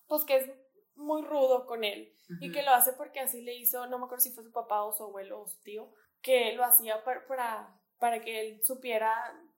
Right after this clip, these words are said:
Speaker 1: este, stand up for, for himself y, y que, y que no tuviera miedo, o sea, que when push comes to shove, supiera qué hacer,
Speaker 2: Ujú.
Speaker 1: y, y que este Dipper se da cuenta porque es en el episodio del Illuminati.
Speaker 2: Sí.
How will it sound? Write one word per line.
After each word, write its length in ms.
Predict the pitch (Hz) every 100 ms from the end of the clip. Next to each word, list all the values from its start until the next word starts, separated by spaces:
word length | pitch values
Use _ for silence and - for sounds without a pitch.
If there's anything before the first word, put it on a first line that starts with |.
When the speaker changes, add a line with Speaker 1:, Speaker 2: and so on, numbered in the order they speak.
| _ _ -
Speaker 1:
este, 580 | 220 214 220 202 190 - -
stand 340 | - 226 226
up 140 | 226 226
for, 200 | 240 226
for 220 | - 240
himself 520 | 220 208 208 208 214
y, 400 | 240 208 196 - -
y 240 | 208 196
que, 560 | 202 202 190 180 180 _ _ -
y 80 |
que 100 | 208
no 160 | 233 226
tuviera 300 | 240 254 262
miedo, 340 | 262 247 202
o 40 | 202
sea, 200 | 220 220
que 420 | 220 196 - _ _ _ _
when 260 | 233 233 226
push 220 | 240 220
comes 180 | 262 254
to 80 | -
shove, 440 | 277 247 226 - -
supiera 500 | 240 220 220 202 208
qué 80 |
hacer, 420 | 220 214 220 247 _ _ _ -
Speaker 2:
Ujú. 180 | 165 165 151 151
Speaker 1:
y, 360 | 254 247 226 -
y 180 | - 220
que 460 | 220 214 190 - 214
este 840 | - 214 226 226 202 190 185 _ _
Dipper 380 | 233 226 240
se 80 | 233
da 160 | 233 226
cuenta 240 | 226 240
porque 160 | 240 240
es 80 | 233
en 80 |
el 100 | 233
episodio 320 | 247 220 214 208
del 360 | 220 214 196
Illuminati. 720 | 202 202 196 196 190 208 302
Speaker 2:
Sí. 360 | - 151 147